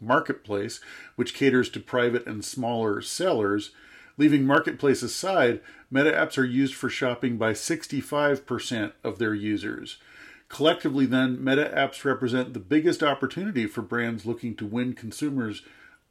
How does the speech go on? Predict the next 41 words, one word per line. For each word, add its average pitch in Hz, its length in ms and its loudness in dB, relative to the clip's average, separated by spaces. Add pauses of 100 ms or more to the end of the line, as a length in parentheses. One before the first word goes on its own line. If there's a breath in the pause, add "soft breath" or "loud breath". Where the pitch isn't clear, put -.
via 127 440 4
social 120 340 2
discovery. 113 720 -2 (1080 loud breath)
Underlining 170 520 4
the 139 80 6
importance 160 460 0
of 113 120 -2
the 117 60 -4
discovery 123 500 2
mindset, 123 560 0
forty-eight 156 720 0
percent 185 460 -4
of 120 140 -6
those 123 260 4
surveyed 127 440 2
in 113 120 -2
the 107 80 -4
study 151 440 2 (360 loud breath)
said 135 260 4
they 143 100 4
use 147 360 4
social 135 360 4
media 135 300 4
to 113 100 -2
find 135 320 0
out 127 140 4
about 113 300 0
new 120 180 2
products, 139 680 0
b-, - 60 -12 (220)
but 127 200 2
prefer 180 340 4
to 147 60 0
go 131 140 6
to 120 80 2
the 110 80 -2
business 107 420 -2
website 147 500 -2
to 104 80 -8
complete - 440 -6
purchases. 139 720 -6